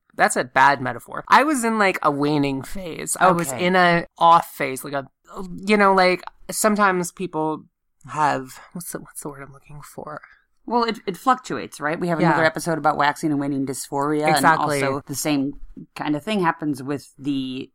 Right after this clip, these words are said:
Speaker 2: desire to present, the desire to dress. Another thing we discussed in a previous episode was a purge.
Speaker 1: Yeah.
Speaker 2: When you, at point, a point in your life, and I think a lot of cross-dressers or trans people have this,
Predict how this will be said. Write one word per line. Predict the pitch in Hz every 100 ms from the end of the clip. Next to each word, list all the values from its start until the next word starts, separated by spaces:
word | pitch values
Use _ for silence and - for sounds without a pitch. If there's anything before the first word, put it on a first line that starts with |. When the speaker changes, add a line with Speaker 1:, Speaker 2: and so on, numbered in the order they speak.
| _
Speaker 2:
desire | - 139 127 131 139
to | - 143
present, | 127 143 160 131 - 120
the | 127
desire | 120 123 120 123
to | 123
dress. | 180 131 - - _ - -
Another | 175 170 170
thing | 165 160
we | 147
discussed | 131 - 143 -
in |
a | 143
previous | 151 139 139 139
episode | 139 143 147 139
was | 123 131 127
a | 127
purge. | - 175 127 - - _ _ -
Speaker 1:
Yeah. | 185 147 135 _ -
Speaker 2:
When | 147 139
you, | 147 -
at | 143
point, | - 151 - _ - _
a | -
point | - 165
in | 139
your | 139
life, | 135 135 131 - - -
and | 135
I | 139
think | - 131
a |
lot | 131 131
of |
cross-dressers | - 127 - 135 - 123
or | 123
trans | - 127 131 127
people | - 131 131
have | 127 131 120
this, | 127 - -